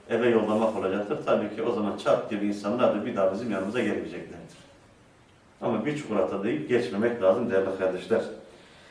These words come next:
Ne zaman sıkıntılı bir durum ile karşılaşsa İbrahim amcasına koşar, İbrahim amcası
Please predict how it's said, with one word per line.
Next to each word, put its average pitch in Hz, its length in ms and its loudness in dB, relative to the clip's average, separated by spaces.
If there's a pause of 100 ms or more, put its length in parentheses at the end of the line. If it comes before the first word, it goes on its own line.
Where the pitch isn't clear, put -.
(420)
Ne 180 140 12
zaman 185 260 12
sıkıntılı 151 520 6
bir 147 140 0
durum 151 180 4
ile 143 200 6
karşılaşsa 135 680 6 (200)
İbrahim 151 300 8
amcasına 127 420 6
koşar, 139 400 10 (460)
İbrahim 139 380 12
amcası 120 520 8